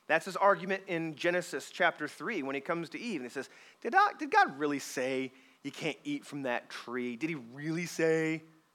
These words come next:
That, that's Satan's strategy. That is satanic and demonic language. Does God really mean that, though? I mean, is that, that, that big of a deal? Don't, don't you think it's a bit of an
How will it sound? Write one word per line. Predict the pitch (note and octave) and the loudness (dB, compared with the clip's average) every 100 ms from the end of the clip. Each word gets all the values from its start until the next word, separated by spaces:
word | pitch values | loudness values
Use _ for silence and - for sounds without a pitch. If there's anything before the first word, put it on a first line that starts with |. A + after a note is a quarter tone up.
| _ _ _ _ _ _ - | _ _ _ _ _ _ 6
That, | F3+ A3 - | 6 6 4
that's | G#3+ C4 | 2 2
Satan's | - - B3+ A3+ F#3 | -2 2 4 4 -2
strategy. | - G3+ G#3 F#3+ D#3 D#3+ | -4 0 2 2 0 4
That | F#3 | 4
is | F3+ | 2
satanic | - G3 F3 F#3+ F#3+ F#3+ | -2 -4 -2 0 0 -2
and | E3+ D3+ | -6 -4
demonic | D#3+ D#3+ D#3+ D#3+ D#3 - _ - _ | -2 2 4 4 2 -4 _ -20 _
language. | C#3 D#3 G#3+ D#3 E2+ A1+ - _ _ _ - | 2 4 4 2 -6 -14 -20 _ _ _ -20
Does | - | -6
God | D4 B2+ G2 | -6 -6 -10
really | A2+ C3 D3 D3 | -6 -4 -2 -4
mean | D3+ D3+ | -6 -4
that, | D3+ D3 D3 | -2 -2 -2
though? | D3+ C#3+ C#3+ C#3+ | -2 -2 -4 -8
I | _ _ _ - | _ _ _ -6
mean, | C#3+ | -4
is | D3 | 0
that, | E3+ - | 2 4
that, | D#3+ - - - | 2 2 -12 -2
that | F3 E3+ - | 6 6 6
big | E3 | 0
of | E3 | 0
a | D#3+ | -2
deal? | C#3+ D3+ D#3 D3+ D3+ - _ _ - - - - | -2 0 2 2 0 -8 _ _ -20 -20 -20 8
Don't, | C4 D4 A#3 E3+ | 8 8 4 4
don't | D4 D#4+ | 6 8
you | B3 | 6
think | F#3 G#3 G3+ | 2 2 2
it's | F#3+ | 2
a | F3+ B2+ - - | 0 -2 -16 4
bit | G#3+ G#3+ | 4 6
of | F#3+ | 4
an | D#3+ | 2